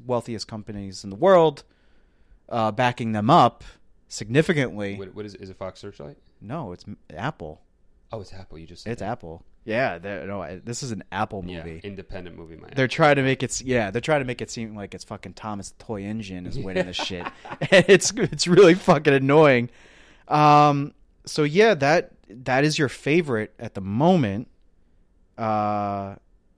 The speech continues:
Speaker 1: I mean, how do you wanna, how do you wanna do this?
Speaker 2: Okay, well, well, let's talk about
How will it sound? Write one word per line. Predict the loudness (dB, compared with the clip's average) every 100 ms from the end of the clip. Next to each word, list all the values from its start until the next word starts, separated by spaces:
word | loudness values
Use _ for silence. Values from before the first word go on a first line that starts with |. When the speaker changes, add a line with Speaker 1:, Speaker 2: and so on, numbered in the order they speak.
| _ _ _ _ _ _
Speaker 1:
I | -6
mean, | -6 -6
how | -4 -2
do | 0
you | -2
wanna, | -2 -2 -2 -2 -6 -8
how | -4
do | -2
you |
wanna | -2 -4
do | -8 -14
this? | -14 -18 -20 _ _ _ _ _ _ _ _ -12
Speaker 2:
Okay, | -8
well, | -4 -2 -2 -6
well, | -8 -6
let's | -8 -8
talk | -6 -6 -4
about | -2 -2 -4